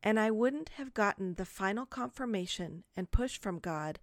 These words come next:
that this was the exact direction I was supposed to be moving. And I think I've shared this little nugget before, but I had my recording mic and several other recording items in my possession for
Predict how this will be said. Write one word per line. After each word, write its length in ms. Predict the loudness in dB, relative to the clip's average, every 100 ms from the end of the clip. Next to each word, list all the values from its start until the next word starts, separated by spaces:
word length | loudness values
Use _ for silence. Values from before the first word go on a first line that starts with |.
| -16 -20 -10 -4
that 220 | -4 2
this 300 | 2 2 -6 -2
was 240 | -2 -2
the 160 | 0 2
exact 580 | 0 -2 0 -2 -4
direction 560 | -6 -2 -2 -4 -6 -6 -4
I 160 | -2 0
was 100 | -2
supposed 380 | -2 -2 -2
to 60 | -4
be 100 | -4
moving. 460 | 0 0 -2 -8 -14 _ _ _ _ _ _ _ -20 -20 _ _ 0
And 160 | 4
I 80 | 4
think 240 | 2 -4 -2
I've 180 | -2
shared 320 | -2 0 0 0
this 200 | -2 -2
little 200 | -2 0
nugget 340 | 0 -2 -4
before, 680 | -6 -8 -6 -4 -4 -6 -10 _
but 480 | -4 -2 -4 -6 -16 -20 -20 -20 -20 _ _ _
I 80 | -2
had 260 | -2 -2 -4
my 140 | 0
recording 580 | 2 0 2 2 4 2
mic 380 | 2 2 0 -2
and 160 | -2 0
several 480 | 0 2 2 0 2
other 300 | 2 2 0
recording 480 | -2 0 0 0 0
items 520 | 0 0 -4 -8 -4
in 200 | -2 0
my 180 | 0 0
possession 720 | 0 0 0 0 -2 -8 -8 -10
for 200 | -8